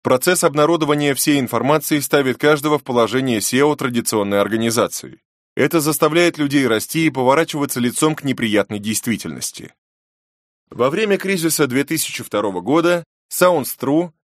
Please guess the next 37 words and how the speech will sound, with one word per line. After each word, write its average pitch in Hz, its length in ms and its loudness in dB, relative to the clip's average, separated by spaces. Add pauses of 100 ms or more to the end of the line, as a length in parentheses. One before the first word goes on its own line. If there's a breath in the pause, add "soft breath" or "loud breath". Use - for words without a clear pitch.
сми 160 320 0
и 117 260 0
издательская 101 600 0
компания, 170 580 0
с - 60 -8
которой 160 320 2
мы 123 120 0
познакомимся 113 720 -2
в 92 60 -6
следующей 95 500 -2
главе, 123 420 2 (380)
впервые 175 500 2
за 98 140 -2
свою 101 340 0
историю 170 560 4
оказалась 139 540 2
в - 60 -8
сложной 131 380 0
финансовой 110 520 -2
ситуации. 101 680 -2 (400)
Ее 131 280 4
основатель 175 600 2
и 123 120 2
сео 120 420 2
Тами 117 320 0
Саймон 156 420 2
вспоминает, 131 760 0
как 120 200 0
некоторые 135 460 0
испытали 143 460 0
тогда 131 280 0
на 131 120 -2
себе 131 380 0
обратную 117 440 0
сторону 143 480 0
полной 104 380 0
открытости. - 680 -6